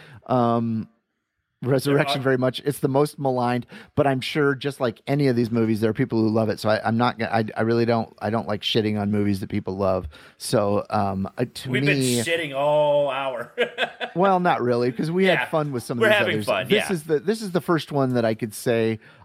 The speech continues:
Speaker 1: I really felt like it was a horrible movie, and it's, and I, to me,
Speaker 2: I don't know
Speaker 1: it's
Speaker 2: what
Speaker 1: the
Speaker 2: you're
Speaker 1: worst in
Speaker 2: talking
Speaker 1: the
Speaker 2: about.
Speaker 1: franchise. But what did
Speaker 2: Oh,
Speaker 1: you
Speaker 2: this
Speaker 1: guys
Speaker 2: is the
Speaker 1: think?
Speaker 2: greatest. This is the greatest one.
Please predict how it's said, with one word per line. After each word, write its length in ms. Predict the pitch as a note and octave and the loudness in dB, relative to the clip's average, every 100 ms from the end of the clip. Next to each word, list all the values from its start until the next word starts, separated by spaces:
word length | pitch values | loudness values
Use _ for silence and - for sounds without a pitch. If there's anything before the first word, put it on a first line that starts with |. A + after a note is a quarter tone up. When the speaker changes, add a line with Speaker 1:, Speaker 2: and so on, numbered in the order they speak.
| - | -2
Speaker 1:
I 140 | C#3 C#3+ | 2 2
really 320 | B2+ A#2 A#2 | 2 0 0
felt 220 | - G#2 | -2 -2
like 120 | A2+ | -2
it 40 | A#2+ | -4
was 120 | A2 | -4
a 40 | G2 | -4
horrible 640 | G2+ G#2+ A2 G#2 F#2 F2+ | -4 0 2 2 -2 -4
movie, 420 | F#2+ F2 G#2+ A2 G#2+ | -6 -6 -6 -4 -2
and 100 | G#2 | -2
it's, 120 | G#2 - | -6 -6
and 240 | A#2 A#2 A2+ - | -2 0 0 0
I, 220 | C3+ C3+ | 0 0
to 180 | - B2 | -4 -6
me, 400 | A#2 C3 D#3 F#3 | -2 -2 0 -2
Speaker 2:
I 40 | |
don't 40 | |
know 380 | - - - - | -6 -20 -20 -6
Speaker 1:
it's 120 | C3 - | -6 -2
Speaker 2:
what 60 | |
Speaker 1:
the 60 | B2 | -2
Speaker 2:
you're 80 | A2 | 2
Speaker 1:
worst 200 | A2+ G#2+ | 2 0
in 40 | |
Speaker 2:
talking 120 | - | -2
Speaker 1:
the 60 | G2 | -2
Speaker 2:
about. 120 | F2 D#2 | -2 -2
Speaker 1:
franchise. 600 | F#2+ G2 - - A#1+ - | -2 -2 -4 -4 -4 -2
But 240 | B2 G2+ | -2 0
what 140 | C3 C3 | 0 2
did 80 | |
Speaker 2:
Oh, 120 | A2+ A2+ | 2 0
Speaker 1:
you 60 | |
Speaker 2:
this 120 | A#2+ | -2
Speaker 1:
guys 80 | A#2 | -4
Speaker 2:
is 60 | - | -6
the 80 | A2+ | -8
Speaker 1:
think? 120 | A2 | -6
Speaker 2:
greatest. 380 | G2 A2 F#2+ - | -6 -6 -8 -12
This 100 | A#2 | -16
is 60 | |
the 80 | B2 | -16
greatest 440 | F2+ F2+ A2+ - E2+ | -12 -10 -10 -12 -18
one. 140 | D#2 | -20